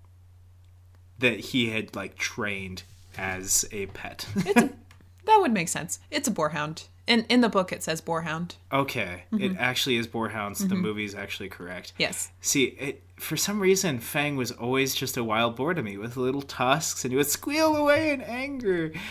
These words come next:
Speaker 1: or squeal
Speaker 2: He
Speaker 1: away 'cause it was scared. So, uh,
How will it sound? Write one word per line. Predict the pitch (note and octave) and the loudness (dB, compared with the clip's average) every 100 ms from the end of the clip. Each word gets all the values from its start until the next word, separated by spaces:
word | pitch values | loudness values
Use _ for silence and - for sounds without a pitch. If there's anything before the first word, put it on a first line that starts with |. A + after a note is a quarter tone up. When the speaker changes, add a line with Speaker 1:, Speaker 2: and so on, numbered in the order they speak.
| - - | 4 4
Speaker 1:
or | F3+ D#3+ D#3+ | 2 2 2
squeal | D#3+ - G#3+ G#3+ | 2 2 4 6
Speaker 2:
He | G#3 | 6
Speaker 1:
away | G3+ | 4
'cause | F3+ - | 0 -4
it | D3+ | -4
was | D#3 | -4
scared. | - F#3+ D3 A2+ A#2 - | -2 -2 -2 -4 -8 -10
So, | - - - D3 C#3 B2+ B2 C#3 E3 - - C#3+ | -2 2 4 6 8 8 8 6 2 -2 -8 2
uh, | B2+ B2 B2 B2 B2 B2+ | 4 8 8 8 6 2